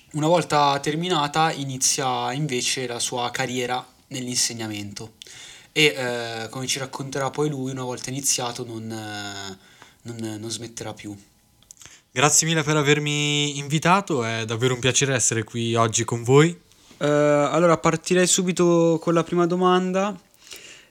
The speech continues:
Speaker 1: E noi tutti sappiamo che lei ha lavorato, eh,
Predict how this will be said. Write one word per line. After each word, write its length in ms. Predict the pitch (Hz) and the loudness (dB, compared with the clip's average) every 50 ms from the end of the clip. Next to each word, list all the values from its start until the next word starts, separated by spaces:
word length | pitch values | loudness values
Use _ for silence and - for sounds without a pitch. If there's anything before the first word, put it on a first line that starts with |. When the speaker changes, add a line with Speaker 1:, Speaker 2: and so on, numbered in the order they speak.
| - _ | -20 _
Speaker 1:
E 340 | - 151 151 151 147 147 147 151 | -2 2 4 6 6 6 6 6
noi 540 | 160 170 180 175 165 156 151 151 151 147 | 6 6 6 6 6 6 4 4 2 0
tutti 260 | 143 - 170 - - 156 | 0 -2 -2 -2 -2 0
sappiamo 440 | - 156 147 - - 151 147 143 | 0 0 0 0 0 2 2 2
che 140 | 139 - 151 | 2 2 2
lei 340 | 147 151 147 147 143 143 143 | 4 4 4 4 4 4 4
ha 960 | 143 139 139 139 139 139 135 135 135 135 131 131 131 131 131 131 131 131 131 131 | 4 4 4 4 4 2 2 2 2 2 2 0 0 0 0 0 0 0 0 0
lavorato, 920 | 135 135 131 139 143 143 143 139 135 135 - - 147 151 151 156 147 - | 0 2 2 2 2 4 4 2 2 0 -2 -2 -2 0 0 0 -2 -2
eh, 1120 | - - 127 123 120 117 117 117 117 113 113 113 113 113 113 110 110 110 110 110 110 107 107 | -4 -6 -4 -4 -4 -4 -4 -6 -6 -6 -6 -6 -6 -6 -6 -6 -8 -8 -10 -10 -12 -12 -14